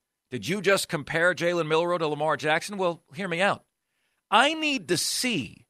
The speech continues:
that Lamar Jackson can do what he's doing now in the postseason,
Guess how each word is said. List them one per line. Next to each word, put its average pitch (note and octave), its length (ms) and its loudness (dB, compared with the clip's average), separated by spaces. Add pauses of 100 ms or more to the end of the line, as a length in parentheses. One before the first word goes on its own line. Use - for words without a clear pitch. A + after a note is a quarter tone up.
(440)
that F#3+ 140 2
Lamar G3+ 400 4
Jackson E3 680 2 (440)
can F#3+ 680 4
do G3 220 -2
what A3 140 4
he's E3 160 -2
doing F#3 280 4
now E3 380 4
in E3+ 80 -2
the D#3+ 80 -2
postseason, E3+ 600 -2